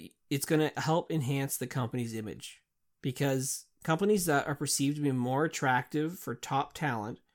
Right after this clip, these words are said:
are those who tend to be more flexible in terms of the workplace culture. But there are some disadvantages and downsides too that I think are worth noting and discussing. From an employee perspective,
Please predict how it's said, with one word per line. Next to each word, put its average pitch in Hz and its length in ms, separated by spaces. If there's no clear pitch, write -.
are 143 220
those 147 460
who 135 400
tend 135 260
to 139 60
be 127 180
more 127 240
flexible 120 580
in 113 80
terms 127 280
of 123 60
the 117 60
workplace 110 440
culture. - 440
But 208 180
there 226 100
are 208 100
some 214 120
disadvantages 185 680
and 175 100
downsides 165 640
too 160 160
that 139 140
I 135 60
think 151 180
are 147 100
worth 147 300
noting 147 400
and 135 100
discussing. 139 640
From 160 240
an 156 80
employee 156 460
perspective, 135 720